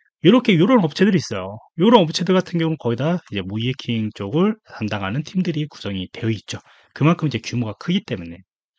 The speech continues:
근데 이제 우리가 모이에킹 나오는 유명한 곳이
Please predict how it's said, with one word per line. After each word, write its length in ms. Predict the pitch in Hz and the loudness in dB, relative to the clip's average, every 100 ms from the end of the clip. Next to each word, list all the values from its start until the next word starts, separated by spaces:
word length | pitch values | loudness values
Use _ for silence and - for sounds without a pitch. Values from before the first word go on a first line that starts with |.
| _ _ | _ _
근데 240 | 175 196 | 0 4
이제 280 | 175 160 175 | 4 4 2
우리가 440 | 151 120 156 160 | 2 0 0 0
모이에킹 440 | 139 113 147 - 156 | 0 -2 -4 -4 -4
나오는 220 | 151 151 | -2 -2
유명한 420 | 120 113 147 147 139 | -2 -2 0 0 -2
곳이 200 | 131 | -6